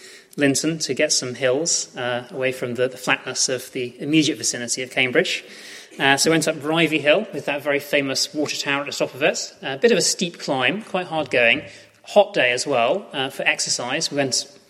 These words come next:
perhaps, perhaps stupidly in the middle of the day. And, uh, we nonetheless kept going.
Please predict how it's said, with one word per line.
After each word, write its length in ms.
perhaps, 280
perhaps 320
stupidly 380
in 80
the 60
middle 240
of 120
the 60
day. 300
And, 360
uh, 160
we 120
nonetheless 520
kept 400
going. 380